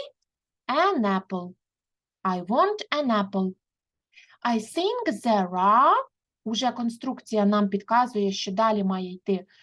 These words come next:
щось в множині. There are some apples on the kitchen table. Є трішки яблук, декілька яблук на кухонному столі. Thanks.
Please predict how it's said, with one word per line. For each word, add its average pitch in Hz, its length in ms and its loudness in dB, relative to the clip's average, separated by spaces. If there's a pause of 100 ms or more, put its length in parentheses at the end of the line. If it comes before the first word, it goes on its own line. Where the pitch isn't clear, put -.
(140)
щось - 400 -2
в 180 60 -6
множині. 190 880 2 (140)
There 185 240 4
are 262 380 4 (500)
some 254 680 -2 (680)
apples 233 720 -2
on 214 140 4
the 190 300 0
kitchen 311 420 -2
table. 175 520 -10 (240)
Є 208 400 0 (120)
трішки 202 420 -2
яблук, 285 500 2
декілька 202 560 -2
яблук 294 520 0
на 247 280 0 (140)
кухонному 233 600 -4
столі. 180 440 -6 (840)
Thanks. - 540 -8